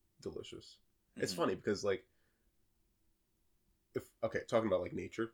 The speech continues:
Speaker 1: stuff real quick, um, like a, a chili pepper, those kind of foods, those kind of vegetables are, are, like, made, ma-,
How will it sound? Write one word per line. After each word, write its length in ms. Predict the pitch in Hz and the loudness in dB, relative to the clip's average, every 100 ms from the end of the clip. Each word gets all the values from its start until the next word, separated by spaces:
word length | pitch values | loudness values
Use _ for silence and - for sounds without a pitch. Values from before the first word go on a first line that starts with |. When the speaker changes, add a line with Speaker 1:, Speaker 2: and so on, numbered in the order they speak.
| _ | _
Speaker 1:
stuff 300 | - 135 131 | -2 -2 -2
real 80 | 131 | -8
quick, 220 | 151 151 _ _ _ _ | -8 -10 _ _ _ _
um, 420 | 110 95 90 87 82 _ _ _ _ _ _ _ _ _ _ - | 0 2 0 -4 -14 _ _ _ _ _ _ _ _ _ _ -6
like 100 | 107 | -4
a, 240 | - - | -4 -4
a 40 | 104 | -4
chili 360 | - 107 98 - | 0 -2 -2 -4
pepper, 420 | 101 - 120 - _ _ _ - | -6 -4 -6 -6 _ _ _ -6
those 220 | 113 110 | 0 2
kind 180 | 139 117 | 2 -2
of 60 | - | -2
foods, 520 | 110 120 131 - - | -2 -2 -2 -10 -8
those 140 | 101 | -10
kind 180 | - 104 | -4 -2
of 120 | 92 - - | -2 -6 -6
vegetables 480 | 98 92 110 113 110 | -4 -4 -6 -8 -4
are, 140 | 95 - | -4 -2
are, 80 | 90 | -2
like, 100 | 90 | -4
made, 440 | 90 90 90 92 - _ _ _ _ _ _ _ _ - - - _ - - | -2 -2 0 -4 -8 _ _ _ _ _ _ _ _ -20 -20 -20 _ -20 -16
ma-, 180 | 95 87 | -12 -10